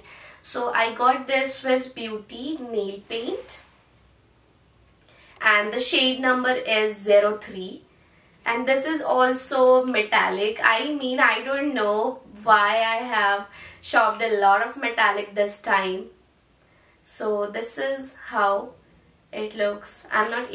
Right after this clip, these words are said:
able to just show you the swatch right now, but yeah, this is how it looks.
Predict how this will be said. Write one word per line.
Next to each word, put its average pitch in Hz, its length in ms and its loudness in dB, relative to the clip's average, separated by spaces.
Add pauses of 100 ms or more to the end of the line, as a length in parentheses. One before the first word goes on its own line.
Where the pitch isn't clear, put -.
able 208 240 -4
to 226 160 -10
just 208 200 -2
show 214 160 -4
you 208 180 -4
the 214 180 -4
swatch 196 380 0
right 208 340 -2
now, 208 220 -6 (480)
but 208 140 -6
yeah, - 160 -8 (360)
this 226 120 -8
is - 220 -10
how 202 180 6
it 196 240 -6
looks. - 500 -12